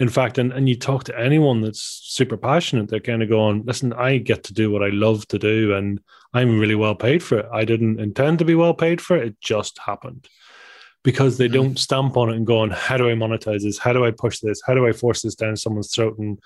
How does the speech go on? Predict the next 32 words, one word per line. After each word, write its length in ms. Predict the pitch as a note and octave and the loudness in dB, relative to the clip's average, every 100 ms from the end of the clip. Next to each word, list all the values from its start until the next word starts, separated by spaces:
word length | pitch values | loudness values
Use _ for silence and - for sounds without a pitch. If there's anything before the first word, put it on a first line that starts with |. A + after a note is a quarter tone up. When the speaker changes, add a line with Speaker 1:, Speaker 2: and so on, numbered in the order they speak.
| - - - | -20 -20 -2
Speaker 1:
you 80 | A#2+ | 0
know, 120 | G#2+ | 2
yank 340 | G#2+ A#2+ G#2+ | 2 0 0
the 100 | A2+ | -2
money 240 | A2 A2+ A2 | 0 2 2
out 80 | G#2 | 0
of 40 | |
their 80 | G#2 | -2
pocket 280 | - A2 A#2 | 0 -2 -4
at 60 | |
the 60 | A2+ | -10
same 220 | - G#2 | -6 -6
time?" 340 | G2+ B2 C3 A2 | -2 -2 0 -2
It's 160 | G#2+ | -6
like 160 | A2 G2+ | -12 -6
going, 240 | A2+ A2 | -4 -2
"Well, 320 | A2 A2+ G#2+ - - - - - _ - A3 G#3 | -2 -2 -4 -10 -20 -20 -20 -20 _ -20 -20 -6
yeah, 340 | D3 B2+ C#3 | 2 4 4
you 140 | C3+ | 4
might 220 | A#2+ C3+ C3 | 2 2 2
get 140 | B2+ | 2
away 180 | A#2+ C#3 | 4 4
with 100 | C#3+ | 4
that 120 | C3 | 2
for 120 | - | -2
a 60 | A2 | -2
while, 340 | A2 B2 D#3+ | 2 2 2
but 220 | D3 A#2+ | 0 0
it 120 | A2 A2 | 0 0
won't 260 | A#2 A#2 | 0 0
be 80 | A2+ | 0
long." 400 | G#2+ A2 A2 A2 | 0 -2 -4 -10